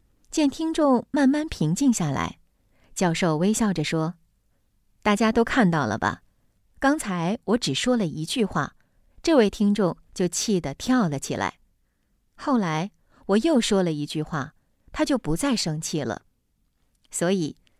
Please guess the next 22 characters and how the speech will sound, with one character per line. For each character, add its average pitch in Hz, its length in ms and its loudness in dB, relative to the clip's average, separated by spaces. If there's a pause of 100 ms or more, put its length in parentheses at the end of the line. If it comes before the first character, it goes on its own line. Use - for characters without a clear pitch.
(220)
千 254 260 2
万 247 180 2
要 180 160 -2
记 175 240 -2
住， - 220 -10 (560)
你 202 160 6
说 285 240 2
出 294 180 -4
的 208 120 0
话 190 320 -2 (340)
有 175 140 2
时 202 200 2
能 196 160 4
像 208 240 0
石 160 280 -2
头 262 180 2
一 160 140 -2
样 147 240 -2
伤 254 260 2
害 202 180 0
别 127 220 -4
人， 104 200 -4